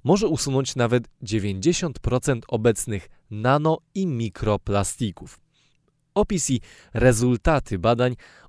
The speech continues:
ukazały się na łamach pisma Environmental Science and Technology Letters. Żeby zrozumieć, jaka jest skala tego problemu,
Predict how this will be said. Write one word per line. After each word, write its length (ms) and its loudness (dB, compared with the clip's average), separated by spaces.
ukazały 480 4
się 120 -4
na 120 0
łamach 380 0
pisma 440 -4
Environmental 840 0
Science 640 -2
and 200 -6
Technology 760 0
Letters. 600 0
Żeby 360 4
zrozumieć, 640 0
jaka 320 2
jest 480 0
skala 420 4
tego 260 -2
problemu, 560 -4